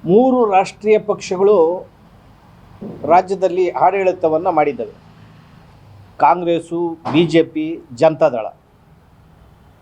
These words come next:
ಮೂರು ಪಕ್ಷಗಳು ಪ್ರಣಾಳಿಕೆಯಲ್ಲಿ ನಮ್ಮ ಪ-, ಅಧಿ-, ನಮ್ಮ ಪಕ್ಷ ಅಧಿಕಾರಕ್ಕೆ ಬಂದರೆ ಒಳ ಮೀಸಲಾತಿನ ವರ್ಗೀಕರಣ ಮಾಡ್ತೀವಿ ಅಂತೇಳಿ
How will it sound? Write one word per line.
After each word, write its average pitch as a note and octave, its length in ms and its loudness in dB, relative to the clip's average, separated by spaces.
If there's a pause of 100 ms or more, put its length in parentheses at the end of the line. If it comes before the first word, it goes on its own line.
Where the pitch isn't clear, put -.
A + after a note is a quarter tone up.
(420)
ಮೂರು A#3 500 4
ಪಕ್ಷಗಳು G#3 840 2 (640)
ಪ್ರಣಾಳಿಕೆಯಲ್ಲಿ F#3+ 1000 0 (1300)
ನಮ್ಮ D#3 320 -2
ಪ-, D3 280 2
ಅಧಿ-, D#3+ 200 0
ನಮ್ಮ D#3+ 380 0
ಪಕ್ಷ B3+ 360 -6
ಅಧಿಕಾರಕ್ಕೆ F#3+ 540 -2
ಬಂದರೆ F3 320 -4
ಒಳ D#3+ 180 2
ಮೀಸಲಾತಿನ E3 640 -2
ವರ್ಗೀಕರಣ D#3+ 560 0
ಮಾಡ್ತೀವಿ C#3 480 -4
ಅಂತೇಳಿ C#3 540 0